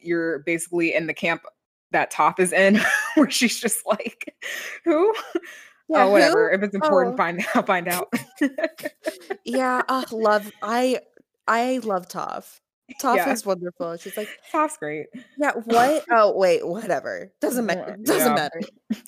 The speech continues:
Speaker 1: It, yeah, I'll learn it eventually if it's important. <laughs> Uh, but for those who don't remember, Zhang Zhang was the, uh, Heart of Darkness guy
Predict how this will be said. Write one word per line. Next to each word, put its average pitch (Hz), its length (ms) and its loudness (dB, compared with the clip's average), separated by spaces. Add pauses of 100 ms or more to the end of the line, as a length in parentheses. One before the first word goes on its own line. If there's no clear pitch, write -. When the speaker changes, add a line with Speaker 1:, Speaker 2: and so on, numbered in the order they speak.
(420)
Speaker 1:
It, 180 260 -2
yeah, 151 260 0
I'll 196 140 4
learn 190 220 2
it 175 80 2
eventually 160 500 -4
if 147 100 -8
it's 139 120 -16
important. 139 440 -12 (500)
<laughs> - 500 -18
Uh, 202 400 6 (400)
but 190 260 2
for 294 80 0
those 202 200 2
who 190 100 -4 (260)
don't 165 300 -4 (380)
remember, 160 540 -4
Zhang 196 300 2
Zhang 185 280 4
was 165 480 0
the, 160 540 -4
uh, 147 360 0 (340)
Heart 185 200 0
of 151 100 -4
Darkness 156 480 0
guy 143 500 0